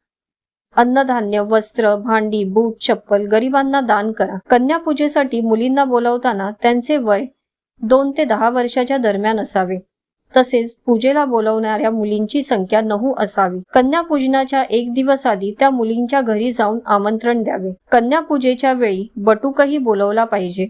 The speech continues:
म्हणजे मुलगा बटूक स्वरूपात मुलीसोबत असावा, त्याचीही पूजा करून जेवायला द्यावे. घरी बोलवलेल्या मुलामुलींना घरच्या पूर्व दिशेला बसवावे. अष्टमी आणि नवमीला जास्त वेळ न झोपता सकाळी लवकर स्नान करून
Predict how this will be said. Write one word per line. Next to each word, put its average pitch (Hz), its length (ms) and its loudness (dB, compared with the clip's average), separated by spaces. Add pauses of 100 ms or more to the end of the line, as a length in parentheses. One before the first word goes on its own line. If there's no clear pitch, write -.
म्हणजे 254 340 2
मुलगा 262 380 0
बटूक 247 360 -2
स्वरूपात 254 500 0 (120)
मुलीसोबत 254 680 0
असावा, 185 460 -2 (240)
त्याचीही 277 440 0
पूजा 240 380 0
करून 226 420 -2
जेवायला 214 440 0
द्यावे. 190 340 -4 (880)
घरी 247 300 2
बोलवलेल्या 226 600 0
मुलामुलींना 220 720 0
घरच्या 220 420 0
पूर्व 262 380 0
दिशेला 220 500 0
बसवावे. 190 580 -2 (140)
अष्टमी 311 460 2
आणि 320 160 0
नवमीला 233 580 2
जास्त 202 320 0
वेळ 262 240 2
न 262 140 2
झोपता 254 460 -2
सकाळी 226 480 0
लवकर 202 320 0
स्नान 247 380 -2
करून 214 320 -2